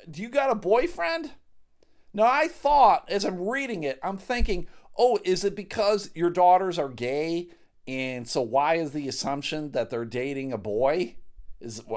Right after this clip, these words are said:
I thought that was gonna be the problem. Apparently, that's not the fucking problem. The problem is she's raising daughters that are pussies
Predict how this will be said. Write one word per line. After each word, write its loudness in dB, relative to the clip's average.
I 2
thought 2
that 4
was -6
gonna -10
be -12
the -14
problem. -10
Apparently, -4
that's 0
not -6
the -18
fucking -14
problem. -2
The -10
problem 2
is -4
she's -6
raising -2
daughters 6
that 0
are -2
pussies -2